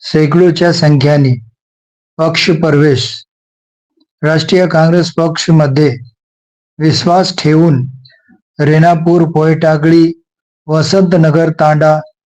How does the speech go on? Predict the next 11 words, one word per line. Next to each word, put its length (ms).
झरी, 460
देगाव, 640
सिमरून 580
गव्हाण, 440
देवनांद्रा 720
येथील 500
सैकड़ो 480
कार्यकर्त्यांनी 920
राष्ट्रीय 560
काँग्रेस 500
पक्षात 520